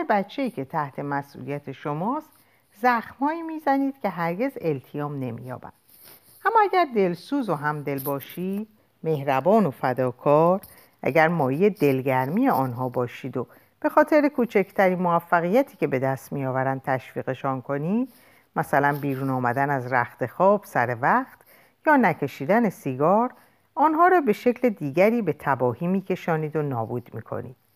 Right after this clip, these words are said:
فهمیدم اگر آدم پدر یا مادر بالفعل باشه، تمام این موارد شامل حالش می‌شه. وقتی نون کسی رو میدی و ازش مراقبت می‌کنی،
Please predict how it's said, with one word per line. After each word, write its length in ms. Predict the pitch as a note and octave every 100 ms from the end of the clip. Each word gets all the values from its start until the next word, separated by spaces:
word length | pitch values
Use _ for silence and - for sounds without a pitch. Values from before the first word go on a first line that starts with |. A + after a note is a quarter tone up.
| _ _ _ _
فهمیدم 540 | - C3+ C#3+ C#3+ D#3 D3
اگر 320 | C#3+ D3 C#3+ - - _
آدم 320 | - C#4 D#4 D#4
پدر 400 | C4+ A3 C4+ D4+
یا 160 | C#4
مادر 560 | A#3+ F#3+ D#3+ G3+ A#3 A#3+
بالفعل 640 | D#3+ D3+ C#3+ - A#3 G3+
باشه، 580 | C#3 B2+ - D#3 D#3 E3 - _ _ -
تمام 360 | E4 F4 F4+
این 200 | F4 D#4
موارد 460 | B3 D3+ C#3 D3+ F#3+
شامل 400 | - C3 B2+ B2
حالش 480 | A#2 B2+ A2 - C3
می‌شه. 300 | A#2+ - - _ _ _ _ _ -
وقتی 280 | A#3 - A3
نون 320 | G#3+ A3+ G3
کسی 380 | D#3 C#3 - C#3+
رو 120 | C#3
میدی 280 | C#3 C3 C#3
و 40 |
ازش 440 | C3+ C#3 D3 -
مراقبت 560 | C#3+ C3+ B2+ C3 C3+ C3
می‌کنی، 520 | C3 D3 C#3+ E3 F#3+